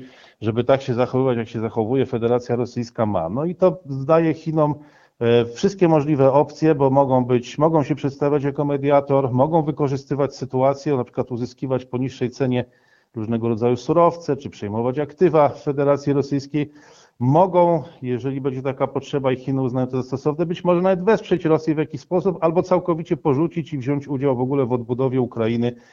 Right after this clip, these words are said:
co też niektórym chińskim urzędnikom się zdarzało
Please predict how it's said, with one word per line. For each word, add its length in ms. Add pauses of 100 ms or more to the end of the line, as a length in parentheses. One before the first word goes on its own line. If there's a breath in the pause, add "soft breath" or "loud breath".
(180 loud breath)
co 120
też 200
niektórym 380
chińskim 440
urzędnikom 500
się 120
zdarzało 480